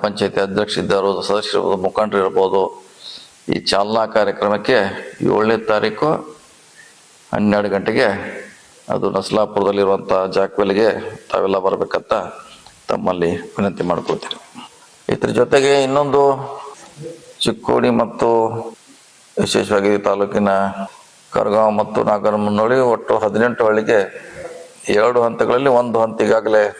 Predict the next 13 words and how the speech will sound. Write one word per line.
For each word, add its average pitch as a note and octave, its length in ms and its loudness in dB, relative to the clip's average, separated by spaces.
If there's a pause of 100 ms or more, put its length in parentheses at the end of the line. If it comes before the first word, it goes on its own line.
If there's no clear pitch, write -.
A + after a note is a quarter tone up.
(640)
ಸರ್ಕಾರದ G#2 480 0
ಮಂಜೂರಾಗಿದೆ. G#2 540 2 (500)
ಅದು G#2 140 0 (120)
ಜಾಕ್ವೆಲ್ಗೆ A2 520 2
ಮಾತ್ರ A#2 220 2 (120)
ಈ G#2 160 0 (1160)
ಮಂಜೂರಾಗಿದೆ. F#2+ 580 2 (400)
ಕಲ್ಲೋಳ G#2 340 4
ಹತ್ರ - 180 -2 (1300)
ಅದನ್ನ G#2+ 220 0 (100)
ನಾಲ್ಕನೇ A2 340 2 (100)
ತಾರೀಕು A#2 360 2 (680)
ನಮ್ಮ G#2 200 0